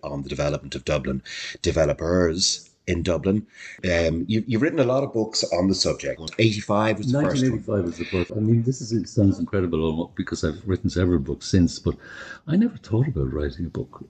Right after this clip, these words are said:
Speaker 2: I mean, even though I
Speaker 1: Mm.
Speaker 2: was a journalist and I was writing about Dublin in the paper, and we ran this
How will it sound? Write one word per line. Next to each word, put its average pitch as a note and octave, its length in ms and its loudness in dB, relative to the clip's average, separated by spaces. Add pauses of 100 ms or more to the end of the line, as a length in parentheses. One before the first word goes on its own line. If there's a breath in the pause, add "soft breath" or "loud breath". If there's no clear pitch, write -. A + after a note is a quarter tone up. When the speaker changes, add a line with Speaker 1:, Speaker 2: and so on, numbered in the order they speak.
Speaker 2:
I - 40 -12
mean, G#2 200 2
even B2 180 2
though F2+ 240 0
I F#2 60 0
Speaker 1:
Mm. D2+ 260 2
Speaker 2:
was D#2+ 100 0
a E2 80 0
journalist G#2+ 540 0
and C#2+ 100 -2
I D2 60 -2
was D2 160 -4
writing E2+ 380 2
about D2 320 -4
Dublin E2 340 4
in C2+ 100 -2
the C2 60 -6
paper, D#2 380 0
and C#2 120 -2
we C#2+ 100 -2
ran D2+ 260 0
this C2+ 220 -2